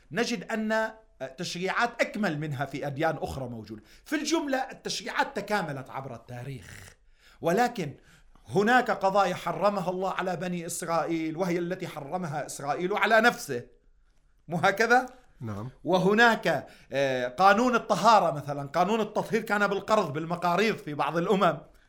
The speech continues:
Speaker 1: بالتشريع الإلهي أيضًا، وصار في شريعتنا سهلًا سمحًا بالتطهير بشيء قليل من الماء،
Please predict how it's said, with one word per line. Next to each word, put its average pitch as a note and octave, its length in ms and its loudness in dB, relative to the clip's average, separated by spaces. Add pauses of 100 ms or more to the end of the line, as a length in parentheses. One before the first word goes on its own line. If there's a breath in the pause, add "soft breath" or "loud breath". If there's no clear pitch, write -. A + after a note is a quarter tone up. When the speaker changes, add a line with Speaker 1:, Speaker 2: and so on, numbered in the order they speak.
(880)
Speaker 1:
بالتشريع A#3 560 4
الإلهي G3+ 560 6
أيضًا، C#3+ 220 0
وصار B3 540 0
في G#3 120 -6
شريعتنا G#3+ 640 -4
سهلًا G3+ 380 -2
سمحًا F#3+ 360 -4
بالتطهير E3+ 580 -4
بشيء F3 440 -4
قليل E3 440 -2
من D3+ 160 -6
الماء، D3 380 -2